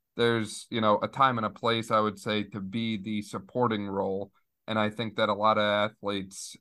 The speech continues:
um, at least from my experience, get so caught up in the performance side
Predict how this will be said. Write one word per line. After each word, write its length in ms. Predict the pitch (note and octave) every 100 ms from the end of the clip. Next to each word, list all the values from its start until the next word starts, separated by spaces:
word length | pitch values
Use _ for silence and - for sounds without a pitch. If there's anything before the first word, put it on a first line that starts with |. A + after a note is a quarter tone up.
| G#2+
um, 400 | G2+ G2 G2 G2
at 160 | -
least 320 | A2+ A2+ G#2+ -
from 240 | A2+ G#2
my 200 | G2+ G2+
experience, 580 | G2 - A#2+ A2+ G#2+ G2+
get 160 | -
so 200 | - A#2+
caught 320 | G#2+ - A2 G#2
up 220 | G#2 G2 _ _ _
in 120 | B2+
the 80 | A#2
performance 640 | - G#2+ C3 B2+ A#2 - -
side 500 | A2+ G2+ F#2 F#2